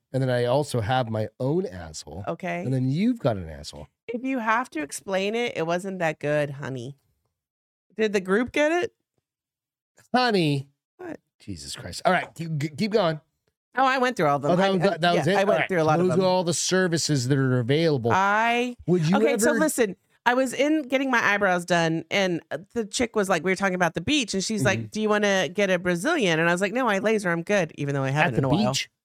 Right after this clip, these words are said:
Speaker 2: No,
Speaker 1: At, like,
Speaker 2: at,
Speaker 1: in
Speaker 2: at,
Speaker 1: Cozumel?
Speaker 2: at, no, at, when I was getting my eyebrows done here before we left.
Speaker 1: Oh, Jesus Christ.
Speaker 2: This is a couple weeks ago. And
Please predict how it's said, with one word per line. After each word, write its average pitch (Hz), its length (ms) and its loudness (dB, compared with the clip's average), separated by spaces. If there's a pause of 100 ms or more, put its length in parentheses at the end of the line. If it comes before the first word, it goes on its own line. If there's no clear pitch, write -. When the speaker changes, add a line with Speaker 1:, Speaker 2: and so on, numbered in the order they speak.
(100)
Speaker 2:
No, 190 200 2
Speaker 1:
At, - 100 -4
like, 196 120 2
Speaker 2:
at, 139 60 -4
Speaker 1:
in 151 120 0
Speaker 2:
at, 143 60 0
Speaker 1:
Cozumel? 175 400 2
Speaker 2:
at, 208 40 -2
no, 233 220 2
at, 170 220 0
when 180 100 0
I 196 40 2
was 190 80 -4
getting 202 160 0
my 190 100 2
eyebrows 180 260 0
done 165 140 -2
here 170 160 -4
before 143 200 -10
we 147 80 -4
left. - 120 -2
Speaker 1:
Oh, 156 80 4
Jesus 127 400 -6
Christ. 117 480 -10
Speaker 2:
This 240 140 -6
is - 40 -10
a - 40 -20
couple 165 180 -6
weeks 135 220 -6
ago. 127 200 -6 (540)
And 202 460 2